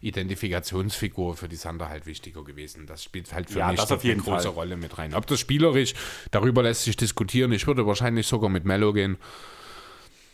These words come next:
Speaker 1: Aber das ist, steht auf einem anderen Blatt an der Stelle. Ähm, nichtsdestotrotz, jetzt aktuell kannst du absolut nichts,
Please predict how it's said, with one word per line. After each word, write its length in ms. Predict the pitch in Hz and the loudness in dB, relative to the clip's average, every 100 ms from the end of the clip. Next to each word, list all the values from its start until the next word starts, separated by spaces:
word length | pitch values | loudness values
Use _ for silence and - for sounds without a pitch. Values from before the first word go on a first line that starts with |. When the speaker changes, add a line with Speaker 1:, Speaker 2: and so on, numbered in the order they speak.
| _ - - - - - - | _ -20 -20 -14 -12 -12 -4
Speaker 1:
Aber 420 | 101 101 98 95 - - | 0 4 4 2 -2 0
das 220 | 113 127 | 2 4
ist, 180 | - - | 4 4
steht 240 | 214 170 | 4 4
auf 220 | 151 - | 2 2
einem 120 | 117 | 0
anderen 360 | 98 127 135 120 | 2 4 4 4
Blatt 260 | 123 117 113 | 4 4 4
an 120 | 107 | 4
der 120 | 101 | 2
Stelle. 400 | - 101 101 104 - - - - | 4 4 4 2 -4 -14 -14 -6
Ähm, 340 | 104 107 101 101 - - | 0 2 2 -2 -6 -2
nichtsdestotrotz, 840 | 113 113 107 - 98 101 101 - | 0 2 0 0 -2 0 -2 0
jetzt 260 | 113 113 107 | 0 0 -2
aktuell 640 | 110 - 117 101 104 104 | -4 -2 0 2 2 0
kannst 500 | 101 101 101 - - | -2 -2 -2 -4 -2
du 220 | 98 98 | 0 0
absolut 640 | - 98 - 113 101 101 95 | -2 -8 -2 -2 0 -2 0
nichts, 800 | 95 101 113 120 - - - | 2 2 2 0 -8 -8 -6